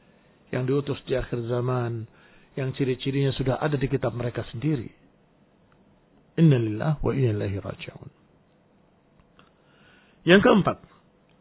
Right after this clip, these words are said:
ayat Allah Subhanahu wa taala dalam surat An-Nisa ayat seratus tujuh puluh empat. "Ya ayuhan nas, qad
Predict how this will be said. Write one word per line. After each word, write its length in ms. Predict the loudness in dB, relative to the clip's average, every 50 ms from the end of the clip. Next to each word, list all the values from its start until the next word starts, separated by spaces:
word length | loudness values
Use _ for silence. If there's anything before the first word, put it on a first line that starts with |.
| _ _ _ _ _ _ _ _ _ _ _ _ _ _ _ 4 8
ayat 160 | 8 8 8
Allah 260 | 10 10 10 10 10 10
Subhanahu 400 | 8 8 8 10 10 10 10 12
wa 80 | 12 10 10
taala 160 | 10 8 8 8
dalam 240 | 8 8 6 6
surat 160 | 6 4 4 4
An-Nisa 720 | 6 6 6 6 6 4 4 4 4 4 4 2 -4 -10 _ _ _ _ _ _ _ _ _ _ 2
ayat 240 | 4 4 4 4 4
seratus 480 | 4 4 6 4 4 4 2 2 2 0 -4 -14 -18 -20 -20 -20 _ _ _ _ -2
tujuh 320 | -2 0 0 -2 -4 0
puluh 320 | 0 2 2 2 2 0 -4 -8 -14 _ _ _ _ _ _ _
empat. 320 | -2 0 2 2 0 0 -4 -10 _ _ _ _ _ _ _ _ _ _ _ _ _ _ _ _ _ _ _ _ _ _ _ _ _ _ _ _ _ _ _ _ _ _ _ _ _ _ _ _ _ _ _ _ _ _ _ _ _ _ _ _ _ _ _ _
"Ya 320 | 4 8 10 10 10 10 10
ayuhan 400 | 10 10 10 10 10 8 8 8
nas, 300 | 8 8 6 4 2 -4 -12 -20 -20 -20 _ _ _ _ _ _ _ _ _ _ _ _ _ 4
qad 160 | 4 4